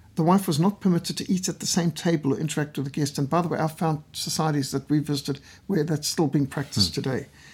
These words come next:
Speaker 2: Just
Speaker 1: And the
Speaker 2: scary.
Speaker 1: wife was to be unseen, confined to quarters. And they basically had the social status of a slave. In fact,
Speaker 2: Wow.
Speaker 1: while a husband could divorce his wife at any time, the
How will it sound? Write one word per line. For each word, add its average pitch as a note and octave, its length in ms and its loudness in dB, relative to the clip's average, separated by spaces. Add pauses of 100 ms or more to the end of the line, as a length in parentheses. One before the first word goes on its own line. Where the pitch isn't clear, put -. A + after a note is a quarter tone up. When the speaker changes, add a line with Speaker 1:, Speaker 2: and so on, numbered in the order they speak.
(340)
Speaker 2:
Just - 40 -8
Speaker 1:
And G#2 80 4
the G3 40 12 (100)
Speaker 2:
scary. D#3+ 60 8
Speaker 1:
wife G#3+ 340 6 (140)
was F3 240 4
to E3+ 80 0
be D#3 160 4
unseen, G3+ 640 8 (120)
confined G3 480 2
to F3+ 100 2
quarters. - 520 -4 (380)
And G3 200 6 (300)
they G#3 200 6 (200)
basically C#4 500 2
had G3 220 4
the F#3+ 80 -2
social G#3 380 2
status F#3+ 480 -2
of E3 120 -2
a C#3+ 40 2
slave. - 520 0
In D#3 80 -2
fact, F#3 320 -2 (100)
Speaker 2:
Wow. F2+ 200 -4 (180)
Speaker 1:
while F#3+ 420 6 (220)
a F#3 120 6 (140)
husband A#3+ 460 4
could E3 140 2
divorce E3 360 0
his D3 140 -4
wife D3+ 240 0
at E3 120 -4
any D3+ 120 2
time, C#3 300 -2 (140)
the C#3+ 120 0